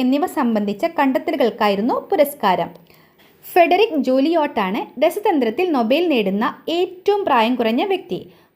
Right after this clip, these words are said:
ഭാര്യ ഐറിൻ ജൂലിയോട്ടിനൊപ്പം നടത്തിയ പുതിയ റേഡിയോ ആക്റ്റീവ് മൂലകങ്ങളുടെ കണ്ടെത്തലുകൾക്ക് ആയിരത്തി തൊള്ളായിരത്തി മുപ്പത്തിയഞ്ചിൽ പുരസ്കാരം നേടുമ്പോൾ മുപ്പത്തിയഞ്ച് വയസ്സായിരുന്നു പ്രായം. രണ്ടായിരത്തി പത്തൊൻപതിൽ തൻ്റെ തൊണ്ണൂറ്റിയേഴാം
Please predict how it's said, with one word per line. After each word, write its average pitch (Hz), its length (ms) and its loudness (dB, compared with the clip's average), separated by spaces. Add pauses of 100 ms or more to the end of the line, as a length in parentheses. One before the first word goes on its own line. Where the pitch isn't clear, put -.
(140)
ഭാര്യ 269 340 2 (380)
ഐറിൻ 370 240 0 (100)
ജൂലിയോട്ടിനൊപ്പം 214 800 -2 (360)
നടത്തിയ 285 400 0 (180)
പുതിയ 285 300 0 (140)
റേഡിയോ 269 380 2 (180)
ആക്റ്റീവ് 285 380 -4
മൂലകങ്ങളുടെ 226 640 0 (120)
കണ്ടെത്തലുകൾക്ക് 254 800 0 (460)
ആയിരത്തി 392 300 4
തൊള്ളായിരത്തി 302 440 0
മുപ്പത്തിയഞ്ചിൽ 320 840 -2
പുരസ്കാരം 285 540 0
നേടുമ്പോൾ 254 380 2 (180)
മുപ്പത്തിയഞ്ച് 262 800 0
വയസ്സായിരുന്നു 214 640 -2
പ്രായം. 220 340 2 (640)
രണ്ടായിരത്തി 359 500 2 (100)
പത്തൊൻപതിൽ 254 640 -2 (320)
തൻ്റെ 349 260 2
തൊണ്ണൂറ്റിയേഴാം 302 800 2